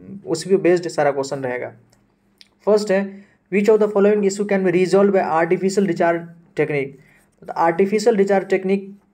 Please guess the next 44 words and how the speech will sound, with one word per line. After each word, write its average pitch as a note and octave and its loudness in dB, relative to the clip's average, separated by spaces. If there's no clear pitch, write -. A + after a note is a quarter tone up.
के G3 6
माध्यम E3 -2
से, C#3+ -4
आर्टिफिशियल F3 0
रिचार्ज E3 2
टेक्निक F3 -4
के F3 -2
माध्यम D#3+ -2
से D#3+ -4
आप D3+ -2
कौन G3+ 0
सा, F#3+ 0
मतलब, D#3+ 0
इशू, E3 -2
किस G#3 -6
प्रॉब्लम F3+ 2
को F3 -2
आप D#3 0
रिजॉल्व F3+ 2
कर E3 -2
सकते D3+ -10
हैं, D#3 -6
मतलब F3 -4
सॉल्व E3 0
कर D3 0
सकते C#3 -8
हैं, C3 -16
ओके। - 2
फर्स्ट A3 2
है, G3 0
to G3 6
enhance G3+ 2
the F#3+ 4
sustain-, G#3 0
sustainable G#3+ 2
yield G#3+ 2
in G3 4
areas F#3 2
where F#3 2
overdevelopment F#3+ 2
has E3 -2
depleted F#3 0
the F3+ 0
aquifer। E3+ 0